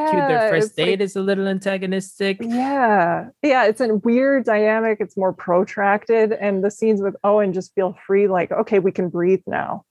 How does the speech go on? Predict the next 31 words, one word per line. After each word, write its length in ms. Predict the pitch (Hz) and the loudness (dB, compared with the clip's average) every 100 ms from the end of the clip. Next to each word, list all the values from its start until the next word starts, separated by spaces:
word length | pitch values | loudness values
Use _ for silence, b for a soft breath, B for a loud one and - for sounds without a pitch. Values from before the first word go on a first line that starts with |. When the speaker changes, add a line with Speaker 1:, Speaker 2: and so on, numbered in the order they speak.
| _ - | _ 0
Speaker 2:
Yeah. 280 | 190 101 - | 0 0 -6
Speaker 1:
Yeah, 360 | - 180 165 151 | -2 0 2 0
and, 240 | 175 170 180 | -2 -2 0
and, 340 | 175 170 170 - | -2 -2 -4 -4
and 180 | 170 165 | -2 0
that 160 | 170 175 | 2 2
nat-, 240 | 180 170 - - 135 - | 0 -2 -6 -20 -20 -6
naturalism, 840 | 175 170 180 185 156 147 139 143 | 0 0 0 -2 0 0 -2 -2
that 240 | 147 147 | 0 0
kind 140 | - 156 | -2 -2
of, 100 | 147 | 0
like, 240 | 143 139 139 | 0 -2 -2
laid 340 | 143 151 151 | -2 -2 -2
back 400 | 147 147 156 - | 0 2 2 -2
thing 360 | - 139 135 127 | -4 -4 -4 -4
really 600 | 143 175 180 160 147 - 175 | 0 0 2 0 -2 -6 -14
feels 320 | - 160 147 | -2 0 0
like 220 | 156 143 | 0 0
a 80 | 143 | 0
breath 260 | 135 143 135 | 2 0 0
of 80 | |
fresh 300 | - 143 135 | -4 -4 -2
air 220 | - 151 147 | 0 2 2
in 180 | 135 | 0
the, 180 | 131 127 | -4 -4
in 140 | 147 139 | -2 0
a 40 | |
movie 220 | 147 160 | 2 2
that 120 | 160 151 | 2 0
is 120 | 147 | 0
so 460 | - 190 196 196 | 2 2 2 -2